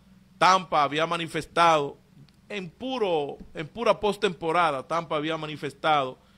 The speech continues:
y así lo había comunicado en una entrevista que le hicimos en Yankee Stadium, Nelson Cruz.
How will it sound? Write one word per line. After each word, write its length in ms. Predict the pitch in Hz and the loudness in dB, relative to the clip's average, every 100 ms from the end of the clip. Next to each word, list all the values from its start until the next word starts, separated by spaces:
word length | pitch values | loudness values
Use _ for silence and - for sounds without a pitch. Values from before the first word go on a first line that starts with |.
| _ _ | _ _
y 80 | 127 | -4
así 240 | 127 - 160 | -4 -2 -4
lo 140 | 165 | -4
había 440 | 147 156 156 147 147 | 0 2 4 4 0
comunicado 500 | 139 135 127 156 147 | -6 -8 -2 0 0
en 60 | |
una 100 | 147 | -4
entrevista 500 | 151 135 143 143 139 | -8 -6 -6 -6 -8
que 80 | 127 | -8
le 80 | 120 | -10
hicimos 540 | 113 151 139 123 - _ _ _ _ | -8 -8 -8 -12 -16 _ _ _ _
en 160 | 123 123 | -12 -4
Yankee 320 | 139 147 143 | -4 -4 -8
Stadium, 460 | - 156 151 135 | -6 -2 -2 -2
Nelson 320 | 135 147 160 151 | -4 -6 -8 -10
Cruz. 380 | 156 151 - | -10 -10 -12